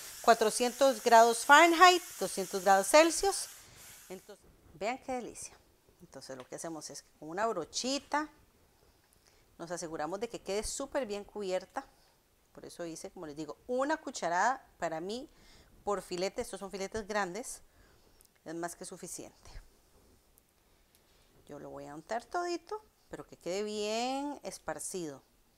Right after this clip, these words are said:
que cada bocado de la trucha sepa a también mostaza miel, ¿ok? Vean qué delicia.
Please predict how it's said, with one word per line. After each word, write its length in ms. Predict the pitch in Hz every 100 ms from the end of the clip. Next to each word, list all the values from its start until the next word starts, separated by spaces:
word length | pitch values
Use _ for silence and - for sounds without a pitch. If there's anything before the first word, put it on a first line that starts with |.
| _ _
que 100 | - - -
cada 380 | 185 214 262
bocado 720 | 254 202 185 - 220 226 269 277 - - _ _ _ _
de 140 | 175 180
la 140 | 160
trucha 420 | - 214 214 240
sepa 460 | - 220 208 - 262 - _ _ _ _ _ _ _ _ _ -
a 280 | 170 190 233 _ _ _
también 320 | 160 143 147
mostaza 420 | 196 185 151 -
miel, 300 | 175 151 143 - _ _ _ _
¿ok? 220 | 233 370 - _ _ _ _ _ _ _ _ _ _ _
Vean 120 | 143 143
qué 180 | 185 196
delicia. 500 | 202 190 - 143